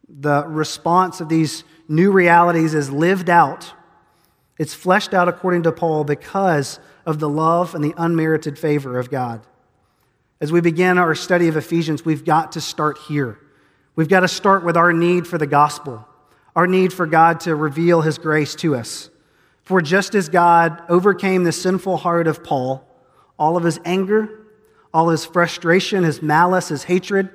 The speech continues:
his murdering, his slandering, his ridicule, his evilness and lying,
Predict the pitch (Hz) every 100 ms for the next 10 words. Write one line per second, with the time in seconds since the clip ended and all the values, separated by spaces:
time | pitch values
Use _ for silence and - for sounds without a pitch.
0 | _ _ _ _ _ - 170 147 165 202
1 | 208 208 190 156 - 175 196 190 196 165
2 | 139 147 196 196 - 196 196 202 - -
3 | _ _ 180 175 196 220 208 220 208 214
4 | - 160 147 165 185 196 202